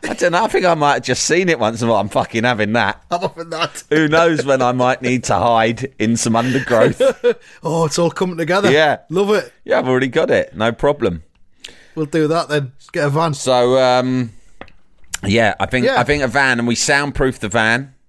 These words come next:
Speaker 1: and
Speaker 2: Yeah.
Speaker 1: then really, we, presumably you just bolt a desk to the floor.
Speaker 2: Something like that,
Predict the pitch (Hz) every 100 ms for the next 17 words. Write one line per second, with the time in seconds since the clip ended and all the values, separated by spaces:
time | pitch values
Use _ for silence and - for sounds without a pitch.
0 | - - _ _ _ - 117 117 117 113
1 | 107 - - 95 131 127 120 123 113 107
2 | 113 117 104 - - - 110 135 120 107
3 | 92 107 85 - 131 135 - 107 - 117
4 | 98 - - 113 92 - 123 95 117 -
5 | _ _ _ _ _ _ _ _ _ -
6 | 165 165 117 107 143 175